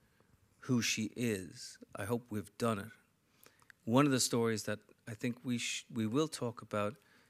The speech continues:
is that she walked into a Virginia, uh, courthouse three years ago, less than three years ago,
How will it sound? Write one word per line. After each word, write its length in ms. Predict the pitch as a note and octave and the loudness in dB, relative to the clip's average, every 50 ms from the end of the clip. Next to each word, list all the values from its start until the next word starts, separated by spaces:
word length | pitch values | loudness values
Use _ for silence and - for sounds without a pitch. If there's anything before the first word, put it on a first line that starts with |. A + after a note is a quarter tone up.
| _ - - _ _ - | _ -20 -20 _ _ -4
is 200 | A#2 A2+ A2 - | -4 -2 -2 0
that 200 | B2 A#2+ A#2 - | 0 0 0 0
she 320 | - - - - G#3 A#3+ | 0 0 2 2 0 0
walked 460 | A3+ E3+ C3+ B2+ C3+ D3+ D3+ - - D4+ - | 0 0 2 2 2 2 0 -2 -8 -10 -4
into 480 | - C3 C3+ C#3+ C#3 - - C#3+ C3+ - - | -2 0 0 0 -2 -2 -2 -2 -2 0 -2
a 80 | B2 A#2+ | -2 -2
Virginia, 800 | A2 A2+ A#2+ A2+ A2 - C3+ C#3 D3 C#3+ C#3 C3+ B2+ C3 D3 D#3 _ _ _ _ _ _ _ _ _ _ _ _ _ _ _ _ _ _ _ _ _ _ _ _ _ - | -2 -2 -4 -4 -2 -2 0 0 2 2 2 0 0 -2 -4 -8 _ _ _ _ _ _ _ _ _ _ _ _ _ _ _ _ _ _ _ _ _ _ _ _ _ -6
uh, 440 | B2+ A2+ A2+ G#2+ A2 G#2+ G#2+ G#2+ G2 - _ _ _ _ _ _ | -4 -2 0 0 0 0 0 -2 -2 -6 _ _ _ _ _ _
courthouse 960 | - - - E3+ E3 D#3+ - - G#2+ G2+ F#2+ - - G#3 - - - - - _ _ _ _ _ _ _ _ _ _ _ _ _ _ - | -6 0 4 4 4 4 2 -2 -4 -4 -4 -4 -8 -10 -12 -14 -14 -14 -16 _ _ _ _ _ _ _ _ _ _ _ _ _ _ -12
three 240 | - - C3+ C#3+ D#3+ | -6 -2 0 2 2
years 320 | C#3 A#2+ G#2+ G#2 G2+ A2+ | 4 2 2 0 0 -4
ago, 220 | G#2+ G#2 G2 G2+ | -6 -4 -2 -2
less 280 | G#2 G#2 A2 A#2+ - - | 0 0 0 -2 -2 -2
than 120 | C3+ B2 | -2 -2
three 220 | A#2 - - A2+ G#2 | -2 -4 -6 -6 -6
years 260 | G2 G2 F#2+ F#2 - | -6 -8 -10 -10 -10
ago, 220 | G2 G2+ G2 G2 | -10 -8 -8 -8